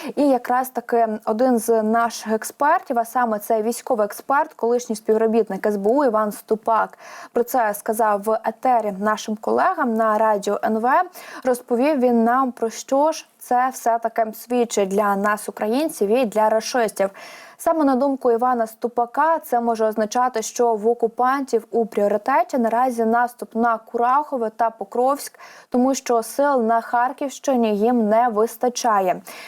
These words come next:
Відновлення позицій біля села Колесніківка на Куп'янському напрямку у Харківській області є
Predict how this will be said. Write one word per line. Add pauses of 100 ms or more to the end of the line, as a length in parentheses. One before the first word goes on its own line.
(160)
Відновлення
позицій
біля
села
Колесніківка
на
Куп'янському
напрямку
у
Харківській
області
є